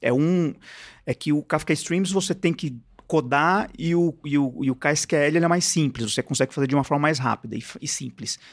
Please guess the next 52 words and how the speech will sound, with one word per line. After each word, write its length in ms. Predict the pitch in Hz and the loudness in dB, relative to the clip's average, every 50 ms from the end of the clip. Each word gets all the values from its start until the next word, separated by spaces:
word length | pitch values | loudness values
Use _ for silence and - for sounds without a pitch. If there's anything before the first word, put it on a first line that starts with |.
| - | -20
Você 80 | - - | -16 -8
precisa 180 | - - 151 - | -2 0 0 0
codar, 480 | - - 147 143 127 120 113 104 - - - - - - - - - _ | 2 2 0 2 2 2 2 0 -2 -6 -14 -16 -16 -16 -16 -18 -16 _
né? 180 | - 117 117 127 - - - - - - - - - - - - - _ _ _ _ - | -2 0 0 0 -2 -6 -14 -16 -16 -18 -18 -18 -20 -20 -20 -20 -20 _ _ _ _ -6
É, 360 | 117 117 120 120 117 117 120 | -4 -2 0 0 0 0 0
então 360 | 123 123 - 151 151 165 196 | -2 -2 0 0 0 2 0
tem, 340 | 190 190 185 175 185 208 208 | -2 -2 -2 0 0 0 0
tem, 320 | 190 - - 165 180 208 202 - - _ _ | -2 -2 0 0 0 0 -2 -4 -12 _ _
tem, 480 | - 143 147 165 185 196 190 180 160 | 0 0 2 2 2 2 2 2 2
o, 240 | 135 139 135 135 135 | 2 2 2 2 2
e 120 | 127 127 | 2 2
esse 180 | 139 147 - - | 2 0 0 0
banco 260 | 156 143 165 180 - - | 0 0 -2 -2 -2 -2
tá 80 | 226 | -4
fazendo 320 | - - 226 185 190 196 214 | -2 0 0 2 2 2 2
exatamente 420 | 202 220 214 220 202 208 208 - | 2 0 0 2 2 0 0 0
pra 160 | - - 220 | -2 0 0
identificar 440 | 226 220 208 220 208 - - - 220 | 2 2 2 2 0 -2 -2 0 0
anomalias. 580 | 214 226 214 233 233 220 214 208 165 135 110 113 | 2 2 2 2 2 2 2 2 2 0 0 0
E, 140 | 120 131 | -2 -2
cara, 240 | 127 - - 185 156 | -2 0 0 0 0
isso 160 | 131 - - | 0 0 0
é 20 | 160 | -2
uma 80 | 170 | -2
coisa 240 | - - 160 156 190 | 0 0 0 0 0
que 80 | 190 190 | 0 0
tem 100 | - 214 | -2 -2
que 60 | - | 0
ser 80 | - 220 | 0 2
em 180 | 233 226 196 | 2 4 4
real 200 | 160 175 208 240 | 4 4 2 0
time, 420 | 233 - - 175 180 170 143 120 113 | 0 0 0 2 2 4 4 4 2
né? 140 | 117 120 | 2 0
Porque, 240 | 123 - - - - - _ _ | -2 -4 -8 -10 -10 -10 _ _
puta, 200 | - 143 - - | -6 -6 -4 -4
o 20 | |
cara 160 | - 127 147 | -4 -4 -2
faz 160 | 156 - 170 | -2 -2 0
uma 140 | 156 165 156 | 0 0 -2
transação 600 | 156 - - 151 151 135 139 123 - - 143 139 | -2 0 0 0 2 2 0 0 0 0 2 2
ali, 200 | 135 131 127 123 | 2 2 2 2
ou, 100 | 117 113 | 2 2
ou, 240 | 113 110 127 131 - - | 2 0 0 0 0 0
ou 40 | 131 | -2
o 40 | |
cara 180 | - - 139 - | 0 -2 -2 -2
tá 80 | 147 139 | -2 -2
sendo 180 | - 151 143 | 0 0 0
hackeado, 560 | 131 139 135 - - 139 131 135 185 202 143 | 0 0 -4 -4 -2 0 2 2 4 2 2
ele 80 | 127 127 | 0 -2
tem 160 | - - - | -4 -4 -6
que 340 | - - - - 202 202 202 | -6 -2 0 0 0 0 -2